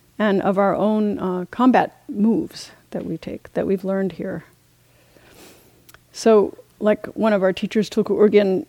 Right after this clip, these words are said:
said, like, the ma-, the main move is just to turn the mind like this. Like he said, it's just like your hand, like, the hand is going out and looking for things like this, you know, and when we need to, we remember this, to turn back and look inward, to look at, or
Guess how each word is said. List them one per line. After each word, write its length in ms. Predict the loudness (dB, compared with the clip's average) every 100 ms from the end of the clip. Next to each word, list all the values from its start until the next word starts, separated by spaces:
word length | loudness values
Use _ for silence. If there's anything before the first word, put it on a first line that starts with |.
| -14
said, 340 | -2 0 2
like, 180 | 0 0
the 80 | 2
ma-, 160 | 0 0
the 100 | 0
main 400 | 0 2 0 0 4
move 240 | 4 4
is 320 | -2 -6 -12 -18 _ _ _ _ -6
just 180 | -4 -4
to 80 |
turn 260 | -4 -4 -2
the 80 | -2
mind 180 | 0 0
like 180 | -2
this. 220 | -2 -4 -4
Like 140 | -4
he 80 | -2
said, 180 | 2 2
it's 160 | 2
just 180 | -4 -4
like 140 | -4
your 100 | -4
hand, 360 | -4 -2 -2 -2
like, 160 | -4 -4
the 80 |
hand 380 | -4 -2 -2 -4 -6 -20 -20 -20 -12
is 120 | -10 -4
going 280 | 0 2
out 160 | 2 2
and 140 | 2
looking 240 | 0 -2 -6
for 160 | -6
things 280 | -6 -4 -4
like 180 | -6 -6
this, 320 | -6 -6 -6
you 60 | -4
know, 160 | -4 -4
and 300 | -2 -2 -6 _ _ _ _ _
when 200 | -2 0
we 140 | 2 2
need 240 | 0 -2
to, 160 | -2 0
we 100 | 0
remember 380 | 0 0 0 -2
this, 420 | -4 -6 -18 -20 _ _ _ _ _
to 120 | -12 -10
turn 260 | -4 -2
back 200 | -2 -4
and 140 | -6 -6
look 200 | -8 -16 -20 _ _ _ _ _ _ _
inward, 300 | 0 0 -2
to 120 | -2 0
look 240 | 0 0
at, 240 | 0 0
or 240 | -2 -4